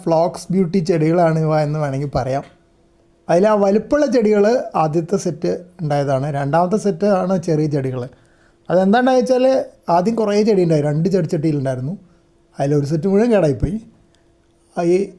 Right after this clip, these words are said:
ഈ ചെടിച്ചട്ടിയിലുണ്ടായത് തന്നെ മഴയത്ത് ശക്തമായ മഴ വന്നപ്പോൾ ഒരു ഇതെല്ലാം ചതഞ്ഞ് പോയ മാതിരിയായി മഴയുടെ ശക്തിയിൽ. അപ്പോൾ ഞാൻ ഇറയത്തേക്ക് മാറ്റി വെച്ചു.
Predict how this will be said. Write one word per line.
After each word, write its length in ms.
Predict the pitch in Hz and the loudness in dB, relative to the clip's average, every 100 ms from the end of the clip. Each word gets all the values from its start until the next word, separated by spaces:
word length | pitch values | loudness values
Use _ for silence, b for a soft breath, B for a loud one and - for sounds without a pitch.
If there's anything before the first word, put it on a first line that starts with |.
| _ 190 | _ -2
ഈ 100 | 208 | 0
ചെടിച്ചട്ടിയിലുണ്ടായത് 920 | 262 233 247 220 247 254 226 226 240 | 2 2 0 0 2 4 4 4 2
തന്നെ 360 | 226 196 220 240 | 2 2 0 -2
മഴയത്ത് 640 | 220 170 175 196 233 220 - - _ _ - | -2 0 2 2 0 0 0 -6 _ _ -10
ശക്തമായ 420 | 175 - 220 226 | -8 -2 2 2
മഴ 220 | 214 196 | 4 4
വന്നപ്പോൾ 420 | 202 190 165 185 | 2 0 0 0
ഒരു 100 | 165 | 2
ഇതെല്ലാം 640 | 180 180 165 170 180 208 - | 2 2 2 0 -2 -4 -6
ചതഞ്ഞ് 300 | 156 147 151 | -4 -2 -2
പോയ 240 | 160 151 | -2 -2
മാതിരിയായി 360 | 147 139 131 113 | -2 -4 -4 -6
മഴയുടെ 420 | 156 135 135 135 | -6 -6 -6 -6
ശക്തിയിൽ. 520 | - 135 - - 131 - b b b b b _ _ | -8 -12 -14 -14 -14 -14 b b b b b _ _
അപ്പോൾ 120 | 165 226 | -4 -2
ഞാൻ 280 | 247 254 | 0 2
ഇറയത്തേക്ക് 340 | 214 208 214 226 | 2 2 2 2
മാറ്റി 320 | 226 170 208 | 2 2 2
വെച്ചു. 300 | 160 - | 0 -2